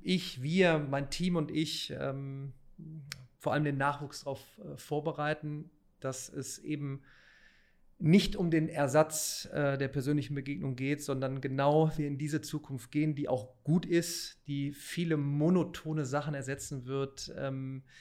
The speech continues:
den Weg bereitet in eine wirklich, äh,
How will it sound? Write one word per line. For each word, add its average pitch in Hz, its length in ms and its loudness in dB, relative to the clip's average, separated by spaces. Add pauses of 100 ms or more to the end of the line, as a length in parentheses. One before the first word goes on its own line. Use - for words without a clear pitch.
(560)
den 151 680 -2
Weg 160 240 6
bereitet 143 480 4
in 147 120 -4
eine 139 220 -2
wirklich, 143 380 -10
äh, 113 260 -6